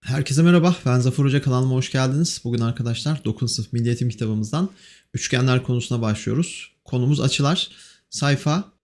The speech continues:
sayfa yüz seksen dörtten yüz doksana kadar açılarla ilgili bütün sorularımızı çözeceğiz. Soruları çözerken konuyu da anlatacağım arkadaşlar.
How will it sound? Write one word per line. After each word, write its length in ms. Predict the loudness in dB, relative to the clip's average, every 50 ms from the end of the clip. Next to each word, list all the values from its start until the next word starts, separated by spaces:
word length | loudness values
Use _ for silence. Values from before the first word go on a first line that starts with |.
| _ _
sayfa 360 | -8 -4 0 0 2 2 4 2
yüz 160 | 2 2 2
seksen 360 | 0 0 2 2 2 4 4
dörtten 300 | 4 2 0 0 0 0
yüz 260 | 2 4 4 4 4
doksana 380 | 2 2 2 0 0 0 0 2
kadar 240 | 2 0 0 0 -2
açılarla 460 | -2 -2 0 2 2 2 2 0 0
ilgili 280 | 0 -2 -2 -2 -2
bütün 220 | -2 -2 0 -2 -2
sorularımızı 500 | 0 0 0 0 0 -2 -2 -2 -2 -2
çözeceğiz. 540 | 0 0 0 0 0 -2 -2 -4 -6 -12 -10
Soruları 380 | -4 -2 2 4 4 4 4 4
çözerken 480 | 4 6 6 6 6 4 4 2 2
konuyu 300 | 4 4 4 6 6 6
da 60 | 4
anlatacağım 480 | 4 2 0 0 0 0 -2 0 0 0
arkadaşlar. 680 | -2 -2 -4 -6 -6 -6 -6 -4 -4 -4 -4 -4 -8